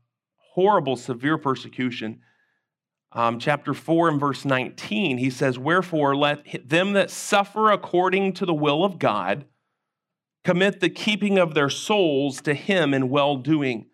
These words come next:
as unto a faithful creator." So he says, "Those of you who are going to suffer after the will of God,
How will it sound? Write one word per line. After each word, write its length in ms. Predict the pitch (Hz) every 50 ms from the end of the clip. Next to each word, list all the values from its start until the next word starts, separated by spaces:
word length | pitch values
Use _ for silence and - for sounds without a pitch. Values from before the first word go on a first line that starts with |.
| _ _ _ _ _ _ _ _ _ _ _ -
as 400 | - 147 151 156 160 156 143 143
unto 420 | 117 143 147 143 - - 165 -
a 120 | - 135 127
faithful 880 | - - _ - 185 180 196 220 180 - _ - 127 101 90 - _ _ _
creator." 720 | - - - 135 131 127 127 123 120 120 117 71 - _ _ _ _ _ _ _ _ _ _ _ _ _ _ _ _ _ _ _ _ _ _ _ _ _ _ _ _ _ _ _ _ _ _ _
So 160 | - 202 196
he 100 | 202 185
says, 260 | 170 185 170 156 131
"Those 280 | 139 165 185 208 247 247
of 140 | 269 240 208
you 220 | 202 202 208 185
who 180 | 180 214 208 202
are 140 | 190 185
going 440 | 160 131 147 170 190 202 208 214 220 208
to 140 | - 208 190
suffer 760 | 185 - - - - - 202 185 170 - - 139 85 60 - -
after 320 | 139 139 147 147 - 160
the 80 | 151 147
will 240 | 143 147 147 175 202
of 140 | 196 165
God, 320 | 151 147 131 110 95 76